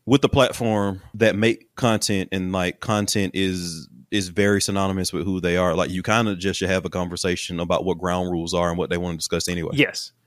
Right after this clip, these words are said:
Speaker 1: Like that, that's,
Speaker 2: But
Speaker 1: that's the simple way to do
Speaker 2: Of
Speaker 1: it. So
Speaker 2: course,
Speaker 1: it's like,
Speaker 2: yeah.
Speaker 1: so it's like, oh, the conversation's gonna be different. Absolutely. Yeah. But they should kinda also, and you should kinda probe on, like, what's off limits, like, how far can we push this? Like, have a rapport with them. Like, that's why a lot of, like,
Speaker 2: Mm.
Speaker 1: times when you do these content or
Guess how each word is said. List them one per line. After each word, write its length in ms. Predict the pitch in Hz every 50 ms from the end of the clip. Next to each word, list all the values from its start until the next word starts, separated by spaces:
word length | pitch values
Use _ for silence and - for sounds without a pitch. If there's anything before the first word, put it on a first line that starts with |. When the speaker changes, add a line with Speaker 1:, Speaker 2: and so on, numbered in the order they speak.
| _ -
Speaker 1:
Like 180 | 92 98 87 92
that, 160 | 107 107 - -
that's, 400 | 80 92 101 107 - 127 131 -
Speaker 2:
But 80 | - -
Speaker 1:
that's 220 | 104 - - -
the 80 | - 92
simple 300 | - 113 101 - 98 92
way 100 | 92 87
to 80 | 85
do 120 | 85 104 107
Speaker 2:
Of 80 | 104
Speaker 1:
it. 40 | 92
So 60 | 165
Speaker 2:
course, 100 | 135 117 120 -
Speaker 1:
it's 20 |
like, 180 | - 135 120 -
Speaker 2:
yeah. 60 | - - - -
Speaker 1:
so 160 | - 165 151
it's 120 | 147 -
like, 200 | 143 135 123 110 - - - -
oh, 160 | - 156 156
the 80 | 127 123
conversation's 540 | - 147 139 135 123 - 143 156 - 139 120
gonna 140 | 127 113
be 100 | 107 110
different. 340 | 98 110 107 - - 110 -
Absolutely. 500 | 110 - - - 104 113 135 101 98 98
Yeah. 160 | 101 117 117 107
But 160 | 92 98 85
they 100 | 101 101
should 180 | - - 98 -
kinda 260 | 117 104 104 104 104
also, 600 | 80 95 98 95 - - 101 95 95 95 90 - _ _ _
and 140 | - 110 110
you 60 | 123
should 160 | 135 - - -
kinda 200 | 127 113 104 92
probe 360 | - 131 139 151 135 113 90
on, 160 | 98 101 101
like, 160 | 101 95 87 95
what's 180 | 104 92 -
off 220 | - 101 98 87 95
limits, 400 | 95 98 98 98 98 92 - -
like, 180 | 92 90 87
how 140 | 104 98 98
far 260 | 92 - - 101 95
can 180 | - - 98 95
we 80 | 92
push 260 | 85 - 101 92 - -
this? 320 | - 87 92 95 87 -
Like, 180 | 95 87 87 92
have 160 | 101 101 92
a 20 |
rapport 360 | 87 90 85 - 104 95 92
with 160 | 90 92 - -
them. 200 | 92 90 85 - _ - - -
Like, 160 | 98 92 82
that's 180 | 101 104 - -
why 140 | 113 104 98
a 40 |
lot 200 | 98 98 98 98
of, 140 | 98 92 87
like, 180 | 98 95 90 -
Speaker 2:
Mm. 40 | -
Speaker 1:
times 220 | 101 95 95 90
when 100 | 92 95
you 60 | 92
do 160 | 87 101 101
these 200 | 95 95 95 95
content 440 | - - 101 92 90 - - 95 92 92
or 100 | 92